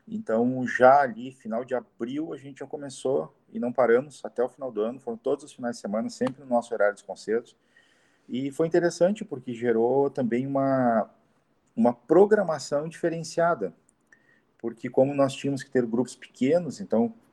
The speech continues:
trabalhamos música de câmara, acabamos fazendo um, fazendo um repertório que tradicionalmente a Sinfônica não faz, por ela ser muito grande, né? Nós também tivemos um outro fator positivo dentro da tristeza, que é essa pandemia, que a nossa obra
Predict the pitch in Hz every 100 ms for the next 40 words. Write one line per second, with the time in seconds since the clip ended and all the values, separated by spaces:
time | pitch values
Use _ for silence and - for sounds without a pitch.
0 | - 107 107 107 117 113 107 110 - 135
1 | 156 143 101 - - _ _ - 113 110
2 | 117 - 127 120 127 123 - 117 110 117
3 | 127 127 123 120 - 117 - 113 120 -
4 | 113 127 139 - 143 123 123 127 127 139
5 | - 143 160 202 - 160 180 196 208 247
6 | - 202 180 - 202 175 - 85 117 -
7 | _ - 113 135 - 139 131 156 - 123
8 | 147 135 127 226 - - 131 - 135 156
9 | - 117 101 - 120 143 107 101 104 -
10 | 101 - 104 - - 131 135 101 92 104
11 | 104 98 95 95 120 - - - - _
12 | - 123 131 135 135 127 127 135 - 143
13 | 117 131 151 120